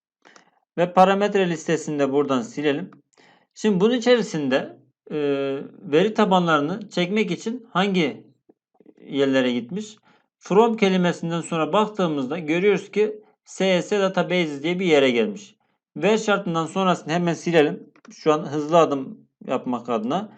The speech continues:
Select yıldız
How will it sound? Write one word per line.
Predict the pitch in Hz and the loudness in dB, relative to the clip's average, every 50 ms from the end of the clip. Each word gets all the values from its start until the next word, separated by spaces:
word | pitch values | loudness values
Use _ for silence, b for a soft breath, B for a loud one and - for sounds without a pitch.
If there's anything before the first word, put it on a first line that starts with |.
| B B B B B _ | B B B B B _
Select | - - - 190 190 165 165 180 185 - - - _ _ _ _ _ _ _ _ _ _ _ _ _ b b b b b b _ _ _ _ _ _ _ _ _ _ | -16 -2 0 2 4 4 2 2 0 -4 -14 -20 _ _ _ _ _ _ _ _ _ _ _ _ _ b b b b b b _ _ _ _ _ _ _ _ _ _
yıldız | - 180 151 156 180 190 175 147 139 170 180 - - - - | -10 -4 2 4 6 6 6 4 2 0 0 -2 -8 -16 -20